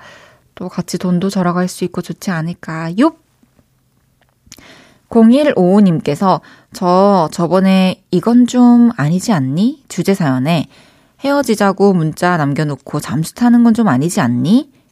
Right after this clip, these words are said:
하면서 사연 보낸 백운입니다. 저는 천안에서 김천으로 취업이 됐네요.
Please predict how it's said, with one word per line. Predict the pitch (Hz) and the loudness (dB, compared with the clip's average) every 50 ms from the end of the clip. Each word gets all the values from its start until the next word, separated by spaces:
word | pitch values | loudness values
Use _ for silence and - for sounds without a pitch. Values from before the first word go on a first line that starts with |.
| _ _ _ _ | _ _ _ _
하면서 | - 180 180 180 175 175 165 - 175 170 175 | -4 0 0 0 0 0 -2 0 0 0 0
사연 | - - 233 247 254 254 254 254 254 247 | 0 0 2 4 4 6 6 6 4 4
보낸 | - - 135 131 131 135 175 202 - - | 2 0 -2 -2 -2 0 -2 -2 -4 -4
백운입니다. | - 156 156 156 - 233 226 220 208 - 127 123 117 120 - - - - _ _ - - - - - - - - - _ _ _ | -4 -4 -2 0 2 4 4 4 2 0 -2 -4 -4 -6 -8 -12 -16 -16 _ _ -20 -20 -20 -20 -20 -20 -20 -20 -20 _ _ _
저는 | - - 240 254 269 277 | -2 2 2 2 2 0
천안에서 | - - 320 330 330 320 302 254 226 240 220 | -2 -2 0 0 2 2 2 2 2 0 -2
김천으로 | - - 185 180 185 - 254 247 226 214 196 202 | -2 0 0 0 2 2 2 4 4 4 2 0
취업이 | 196 - - 240 240 226 233 214 | -2 -4 -4 -2 -2 0 0 0
됐네요. | - 143 131 110 90 90 | 0 0 -2 -2 -4 -6